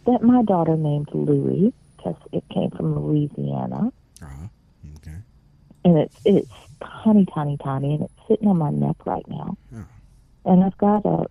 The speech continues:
Speaker 1: little rescue beagle that's wanting to kiss the little rescue kitten. And it's just a complete attack of cuteness.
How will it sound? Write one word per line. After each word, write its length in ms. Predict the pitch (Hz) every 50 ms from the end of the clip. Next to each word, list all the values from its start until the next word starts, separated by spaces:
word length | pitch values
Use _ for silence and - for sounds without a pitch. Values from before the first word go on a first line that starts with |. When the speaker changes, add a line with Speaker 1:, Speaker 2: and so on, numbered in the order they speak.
| _ -
Speaker 1:
little 380 | 196 208 208 208 185 165 165 165
rescue 600 | 180 190 196 - - _ _ _ 202 185 170 156 - _ _ _ _ _ _
beagle 500 | 220 226 233 - - 110 101 80 - - - _ _ _ _ _ _ _ _ _ _ _ _ _ -
that's 200 | 208 196 - -
wanting 280 | 202 214 - - 226 220
to 80 | 202
kiss 280 | - - - - 285 285 - - _
the 100 | _ 190
little 260 | 185 185 196 190 180 165
rescue 500 | 170 190 208 - - _ _ 196 170 156 - -
kitten. 540 | - - - - - - _ - - 156 - - _ _ _ _ _ _ _ _ _ _ _ _ -
And 100 | 190 190
it's 120 | - - - - -
just 140 | 247 - - _ -
a 60 | -
complete 500 | - - - 196 - - - 233 269 311 - _ _ -
attack 420 | 180 - - - - 202 - 220 - - - _ _ -
of 120 | - - - _ _ -
cuteness. 540 | - - - - 202 190 - _ - -